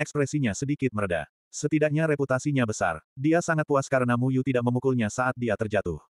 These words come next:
"Jadi itu Deadwood Evergreen. Saya dengar budidaya Deadwood Evergreen hanya pada periode Jindan. Tidak heran, pasti karena Deadwood Evergreen adalah murid dewa sejati sehingga ia bisa menjadi menantu Yuan De yang abadi. Dia benar-benar harus berterima kasih pada Mu Yu." "Ya,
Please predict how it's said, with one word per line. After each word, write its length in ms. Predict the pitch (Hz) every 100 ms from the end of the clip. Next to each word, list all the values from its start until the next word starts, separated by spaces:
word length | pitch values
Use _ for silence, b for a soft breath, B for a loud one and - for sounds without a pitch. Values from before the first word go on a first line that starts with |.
| _ _ _ _ _ 123
"Jadi 320 | 147 156 165
itu 160 | 175 160
Deadwood 320 | 143 143 139
Evergreen. 560 | 123 123 104 95 78 - -
Saya 320 | - 151 170
dengar 240 | 170 147 131
budidaya 400 | 127 120 127 123
Deadwood 240 | 123 127
Evergreen 480 | 123 127 117 120 120 135
hanya 160 | 139
pada 160 | 135 120
periode 400 | 120 117 113 110
Jindan. 400 | 104 101 90 76 _ _ _ _ _ -
Tidak 240 | 165 156
heran, 320 | 139 120 85 76 _ 147
pasti 240 | 143 185
karena 240 | 170 147 143
Deadwood 320 | 135 135 131
Evergreen 480 | 120 123 110 143 131
adalah 240 | 110 107
murid 160 | 113 127
dewa 160 | 117 113
sejati 320 | 120 113 110
sehingga 320 | 113 120 123
ia 160 | 123 127
bisa 240 | 120 135
menjadi 320 | 120 110 110 113
menantu 320 | 117 120 113
Yuan 320 | 123 151 110
De 80 | 110
yang 160 | 110
abadi. 400 | 101 98 85 78 - _ _ _ _ -
Dia 240 | 131 160
benar-benar 480 | 175 160 135 127 131
harus 240 | 127 131 135
berterima 400 | 127 117 110 113
kasih 240 | 117 131
pada 240 | 139 143
Mu 160 | 117 107
Yu." 160 | 92 76 - _ _ _ _ -
"Ya, 320 | 127 131 113